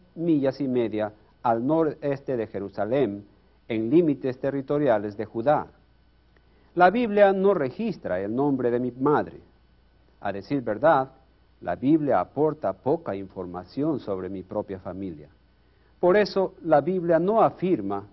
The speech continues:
que tuve hermanos o hermanas. Más bien se concentra en mi ministerio profético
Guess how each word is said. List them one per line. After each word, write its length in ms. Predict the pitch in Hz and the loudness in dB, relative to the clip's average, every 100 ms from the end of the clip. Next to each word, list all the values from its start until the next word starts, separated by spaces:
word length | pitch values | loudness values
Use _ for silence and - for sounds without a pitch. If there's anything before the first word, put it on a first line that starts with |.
| - | -6
que 120 | 120 | -4
tuve 300 | - 151 127 | 0 0 2
hermanos 560 | 117 123 165 131 98 107 | 0 2 2 2 -4 -6
o 120 | 101 | -6
hermanas. 440 | 107 117 85 76 - _ _ _ _ _ _ _ - | -2 -2 -2 -8 -20 _ _ _ _ _ _ _ -12
Más 260 | 95 92 101 | -10 -10 0
bien 360 | 143 180 175 175 | 4 6 4 0
se 180 | 117 - | -4 -6
concentra 720 | 90 90 - 165 165 151 131 | -8 -8 -2 -2 -2 -4 -4
en 160 | 110 98 | -6 -8
mi 100 | 92 | -10
ministerio 680 | 87 87 - - 139 139 135 | -10 -12 -12 -4 -2 -2 -4
profético 800 | 90 90 139 151 107 95 101 | -8 -8 -6 -6 -6 -10 -10